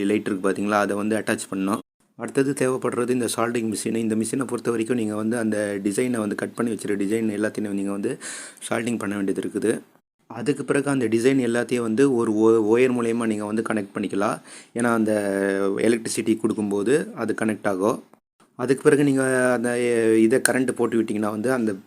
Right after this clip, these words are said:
லைட் வந்து on ஆயிடும். வந்து, வந்து லைட் on ஆன பிறகு உங்களுக்கு அதை அந்த, அதுக்கு பிறகு வந்து ஒரு பொருள் தேவைப்படும். அதுதான் சிலிக்கான் நியான் டியூப். அதாவது இந்த டியூபை பொறுத்த வரைக்கும் அந்த கார்னர் இருக்கு பாத்தீங்களா, அந்த கார்னர் எல்லாத்துலயும் நீங்க வந்து அட்டாச் பண்ணணும்.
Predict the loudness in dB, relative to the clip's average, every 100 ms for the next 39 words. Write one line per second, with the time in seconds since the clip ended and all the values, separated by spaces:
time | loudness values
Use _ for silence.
0 | -8 0 0 2 2 2 2 0 0 0
1 | -2 -6 -6 -4 0 0 -2 -14 -20 -20
2 | -20 -10 2 4 4 2 2 2 0 0
3 | 0 2 2 2 0 -2 2 4 4 4
4 | 2 -2 -2 0 2 4 2 0 -2 -2
5 | -2 -4 -6 -2 -2 2 2 4 4 6
6 | 4 4 0 0 0 -2 0 0 0 0
7 | -4 -8 _ _ _ -4 0 2 4 2
8 | 4 4 4 2 6 6 6 2 4 4
9 | 6 4 2 4 4 4 2 0 2 2
10 | 2 0 0 4 4 4 2 -2 -6 -4
11 | -2 0 0 -2 0 2 2 2 0 0
12 | 0 0 0 -2 -2 -2 -2 -4 -4 -6
13 | -2 -4